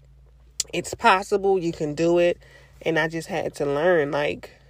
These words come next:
sacrifices have to be made, feelings will be hurt,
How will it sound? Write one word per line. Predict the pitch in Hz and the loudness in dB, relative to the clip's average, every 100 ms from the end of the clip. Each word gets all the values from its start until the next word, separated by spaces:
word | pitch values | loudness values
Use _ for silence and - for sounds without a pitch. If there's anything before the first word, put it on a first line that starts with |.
| - | -20
sacrifices | - 170 170 180 180 175 175 175 | -2 0 0 -2 -2 -2 -4 -6
have | 175 165 | -4 -4
to | 156 | -6
be | 156 | -4
made, | 156 160 160 165 | 0 0 0 -6
feelings | - 190 196 185 180 | -2 2 4 2 0
will | 170 | -4
be | 170 170 | -4 0
hurt, | 175 165 | 2 2